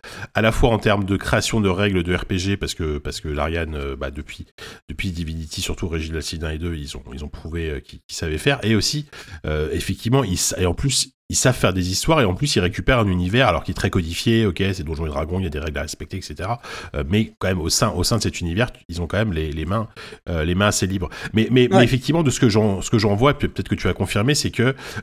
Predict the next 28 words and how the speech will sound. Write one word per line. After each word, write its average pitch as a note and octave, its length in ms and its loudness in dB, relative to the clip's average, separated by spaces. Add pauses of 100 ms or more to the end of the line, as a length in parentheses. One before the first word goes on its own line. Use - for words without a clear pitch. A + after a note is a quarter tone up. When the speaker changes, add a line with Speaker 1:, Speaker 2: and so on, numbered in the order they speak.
Speaker 1:
euh, F2 260 0 (600)
m-, G#2 100 2 (140)
moi, A#2+ 160 4
moi, A#2+ 220 2
moi, C#3 80 6
je C#3+ 60 4
suis - 60 2
comme A2+ 140 4
toi, A2 140 4
je, E2+ 160 0
Dragon F#2+ 260 2
Age G2+ 140 2
Inquisition, G2+ 340 2
c'est F#2+ 140 0
un F2 80 2
jeu F#2 100 2
que F#2+ 80 2
j'aime F#2 160 2
beaucoup, A2+ 340 0 (840)
beaucoup C3 320 0
pour - 160 -4
ses A2 100 0
personnages B2+ 540 2
et A2+ 80 4
pour - 180 2
toutes - 220 0
les, G#2+ 200 6
euh, E2 140 2